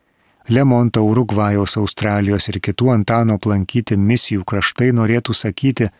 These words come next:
Mūsų Antanas.“ Bendrakeleiviai, skautai, ateitininkai, Šventų Jonų bažnyčios tikintieji norėtų sakyti: „Mūsų Antanas.“ Ir dar daug kas sakytų: „Ne, tai mūsų Antanas.“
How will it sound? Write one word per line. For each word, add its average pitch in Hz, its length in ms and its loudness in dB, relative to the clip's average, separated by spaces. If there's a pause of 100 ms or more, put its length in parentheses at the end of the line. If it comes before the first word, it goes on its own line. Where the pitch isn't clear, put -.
(380)
Mūsų 117 360 2
Antanas.“ 127 560 0 (540)
Bendrakeleiviai, 127 840 2
skautai, 110 540 0
ateitininkai, 107 680 0 (320)
Šventų 113 440 0
Jonų 123 240 4
bažnyčios 117 560 0
tikintieji 104 560 -2
norėtų 104 400 0
sakyti: 101 540 -4 (420)
„Mūsų 117 340 2
Antanas.“ 101 580 -2 (540)
Ir 113 160 0
dar 113 200 0
daug 131 260 2
kas - 280 0
sakytų: 101 420 -4
„Ne, 113 300 2 (520)
tai 139 200 2
mūsų 135 400 2
Antanas.“ 101 580 -2